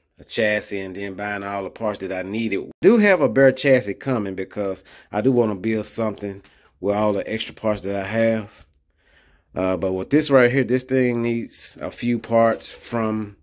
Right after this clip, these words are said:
uh, my part stash. Like I said, the body is good, just a little dirty. Um, one of the things that's wrong with this is the front end here.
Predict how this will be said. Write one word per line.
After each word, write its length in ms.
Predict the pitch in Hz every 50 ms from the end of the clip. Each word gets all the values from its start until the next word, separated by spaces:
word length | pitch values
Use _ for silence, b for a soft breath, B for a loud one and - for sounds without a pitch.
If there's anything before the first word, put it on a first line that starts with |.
| _ - B B B B B B - - -
uh, 180 | - 95 101 101
my 180 | 104 107 101
part 340 | 98 - - 120 117 110 107
stash. 520 | - - 110 113 113 117 117 117 110 - -
Like 140 | 92 92
I 80 | - _
said, 320 | _ - - 98 95 90 78
the 100 | 85 73 - _ _ _ _
body 260 | 98 104 104 101 101
is 140 | 101 98 -
good, 280 | - 95 101 104 101 87
just 180 | 101 101 87 85
a 20 |
little 160 | 101 101 98
dirty. 360 | 92 101 104 107 107 113 113 - _ _ B B B B B B B B B B B _ -
Um, 540 | - 80 80 85 87 87 87 85 85 87 - - - - - - - - - - - - _ _ _ _ _ _ _ _ - - - -
one 260 | 92 92 110 127 123
of 80 | 120 113
the 100 | 113 110
things 320 | - 120 117 113 117 104
that's 180 | 113 110 98 95
wrong 300 | 110 117 117 117 117 113
with 140 | 107 - -
this 260 | 113 113 110 - -
is 300 | - 110 113 110 101 -
the 120 | - 95
front 380 | - - - 117 110 110 107 107
end 220 | 107 104 98 92
here. 340 | 95 98 95 95 95 90